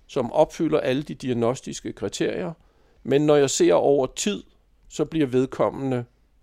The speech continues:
aldrig syg af det eller dør af det. Så fordi at blodprøver er blevet så finfølgende, eller fordi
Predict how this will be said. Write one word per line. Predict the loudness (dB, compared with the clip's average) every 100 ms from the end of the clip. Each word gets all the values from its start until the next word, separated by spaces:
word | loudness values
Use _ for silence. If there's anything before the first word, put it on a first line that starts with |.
| -4
aldrig | -2 -2 -10
syg | -8 -10 -8
af | -8 -6
det | -6
eller | -6 -6
dør | -6 -8 -8
af | -10 -12
det. | -12 -20 _ _ _ _ _ _ _ _ _ _
Så | -8 0 2 2 0 -8 -18 -20 _
fordi | -8 -6 -4 -6 -6
at | -4 -6
blodprøver | -2 2 2 2 2 4 2
er | 0
blevet | 0 -2 -2
så | -6
finfølgende, | -6 -8 -8 -4 -2 -2 -4 -4 -4
eller | -4 -4
fordi | -6 -8 -8 -8